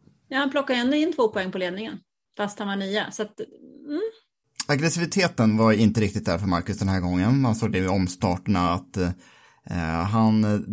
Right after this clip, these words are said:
Speaker 2: dök inte på insidan som andra förare ofta ville göra. Eh, han tog den långa, säkra vägen, eh, på omstarterna, tappade i någon enstaka position där.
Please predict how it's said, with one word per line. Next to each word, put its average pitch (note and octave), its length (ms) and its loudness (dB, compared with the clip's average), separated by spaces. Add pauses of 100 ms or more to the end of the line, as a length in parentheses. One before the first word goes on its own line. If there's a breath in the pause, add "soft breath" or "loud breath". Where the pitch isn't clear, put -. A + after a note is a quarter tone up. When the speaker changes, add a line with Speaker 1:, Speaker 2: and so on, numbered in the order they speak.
Speaker 2:
dök A#2+ 380 6
inte G#2+ 240 4
på - 120 -2
insidan G#2 640 4
som F#2 540 -2
andra A2 320 2
förare A2+ 480 2 (600)
ofta A#2+ 260 -4
ville A#2 180 2
göra. A#2+ 360 6 (460 loud breath)
Eh, G2 460 -2
han A2 220 4
tog A2 220 2
den G#2+ 500 2
långa, A2 500 2
säkra A2 560 0
vägen, A2+ 720 4
eh, G#2+ 340 -4 (240)
på A2+ 80 -4
omstarterna, A2+ 720 2
tappade A#2 500 -2
i A2+ 60 4
någon A#2+ 180 4
enstaka B2+ 440 0
position C#3 480 -2
där. D3+ 220 4